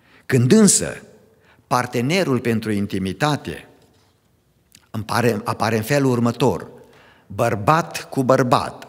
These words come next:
Romani unu cu douăzeci și șapte, femeie cu femeie, Romani unu cu douăzeci și șase, om cu demoni, Iuda șase și șapte, Geneza șase, unu la patru.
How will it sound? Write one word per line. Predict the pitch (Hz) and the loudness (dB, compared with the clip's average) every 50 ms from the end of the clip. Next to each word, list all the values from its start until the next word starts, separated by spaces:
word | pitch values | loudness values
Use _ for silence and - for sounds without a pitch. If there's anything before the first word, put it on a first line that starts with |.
| - | -8
Romani | - 113 110 107 113 117 123 120 117 - | -4 -2 0 0 2 2 0 0 -2 0
unu | 143 131 127 113 | 0 2 2 2
cu | - 117 | 0 0
douăzeci | 113 113 123 120 113 110 104 110 104 | 2 2 4 4 4 2 2 0 0
și | - - | 0 0
șapte, | 104 - - 85 - - - - - - - _ _ _ _ _ _ _ _ _ _ _ _ _ _ _ _ _ _ _ _ _ _ | 2 2 2 0 0 -4 -10 -18 -20 -20 -20 _ _ _ _ _ _ _ _ _ _ _ _ _ _ _ _ _ _ _ _ _ _
femeie | - - - 127 110 110 123 147 170 160 156 156 | -8 -2 0 2 2 4 4 4 6 6 4 4
cu | 151 - 143 | 2 0 -2
femeie, | 127 - 147 143 143 147 139 120 85 65 62 - - | -2 0 2 2 2 4 2 2 0 -2 -4 -8 -6
Romani | - 110 107 110 113 117 120 117 | -4 -2 0 2 2 2 2 2
unu | - 147 147 143 139 | 2 4 4 4 4
cu | 135 131 | 4 2
douăzeci | 123 107 147 147 135 135 117 131 120 | 2 2 4 4 4 2 2 0 -2
și | - - | -2 0
șase, | 120 - - 131 107 95 - - - - - - _ _ _ _ _ _ _ _ _ _ _ _ _ _ _ _ _ _ _ _ _ _ _ _ _ _ _ _ _ _ _ _ _ _ _ _ _ _ | 0 0 0 0 0 0 -2 -4 -4 -6 -10 -20 _ _ _ _ _ _ _ _ _ _ _ _ _ _ _ _ _ _ _ _ _ _ _ _ _ _ _ _ _ _ _ _ _ _ _ _ _ _
om | - 147 147 151 151 156 147 139 | 2 4 6 6 6 4 2 -2
cu | - - - 135 135 | -4 -2 2 4 4
demoni, | 120 113 160 170 165 156 135 120 101 85 82 - - - - - - _ _ _ _ _ | 6 6 6 6 6 6 4 4 2 0 -4 -10 -14 -18 -20 -20 -20 _ _ _ _ _
Iuda | - 113 123 147 180 175 156 123 107 95 | -8 -2 2 2 4 4 4 2 2 2
șase | - - - 147 131 - - 113 | 2 0 2 2 0 0 0 0
și | 110 - - 120 | 0 0 0 2
șapte, | 110 - - 143 127 - - - 85 - - - - - - | 2 4 4 2 0 -2 -4 -10 -12 -12 -12 -14 -18 -8 -2
Geneza | - 127 123 139 151 139 123 127 | 2 4 4 6 6 4 4 2
șase, | 120 - 160 151 127 - 113 | 2 2 2 2 2 0 0
unu | 98 120 127 117 113 | 2 2 2 2 2
la | 107 101 101 | 0 -2 -2
patru. | - - 139 127 - - 80 67 - - | 0 0 0 0 -2 -6 -10 -12 -14 -16